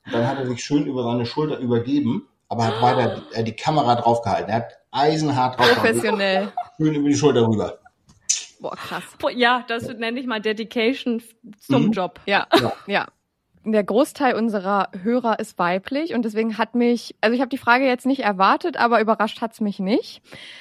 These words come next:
Speaker 2: Wenn eine Person ihre Menstruation zum Todeszeitpunkt hatte,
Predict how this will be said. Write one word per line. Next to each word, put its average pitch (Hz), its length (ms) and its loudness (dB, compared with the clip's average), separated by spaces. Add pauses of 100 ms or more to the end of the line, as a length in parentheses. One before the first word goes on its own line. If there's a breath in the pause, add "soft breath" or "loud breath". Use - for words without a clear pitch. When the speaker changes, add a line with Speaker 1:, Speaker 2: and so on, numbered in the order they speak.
(140)
Speaker 2:
Wenn 233 300 2
eine 240 440 0
Person 233 480 -2
ihre 214 180 -2
Menstruation 214 680 0
zum 190 180 -4
Todeszeitpunkt 185 880 -6
hatte, 185 400 -4